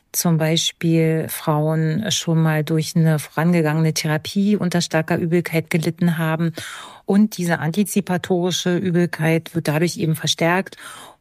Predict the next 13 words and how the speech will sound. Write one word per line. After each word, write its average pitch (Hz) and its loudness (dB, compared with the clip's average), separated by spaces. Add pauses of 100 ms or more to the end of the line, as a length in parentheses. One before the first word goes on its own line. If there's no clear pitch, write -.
Oder 165 4
man 160 2
auch 175 -2
in 165 -2
der 165 2
Schwangerschaft 190 0
unter 170 0
starker 165 2
Übelkeit 160 0
leidet 156 0
oder 156 0
unter 147 -2
Reiseübelkeit, 165 0